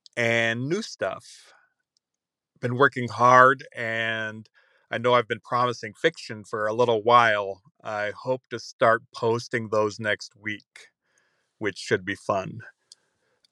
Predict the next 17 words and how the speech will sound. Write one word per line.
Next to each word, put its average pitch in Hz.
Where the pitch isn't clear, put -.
Uh, 107
I'm 147
learning 151
how 127
to 131
record 117
and 98
edit 135
using 110
various 107
apps, 113
and 110
it's -
all 160
leading 135
toward 120
the 117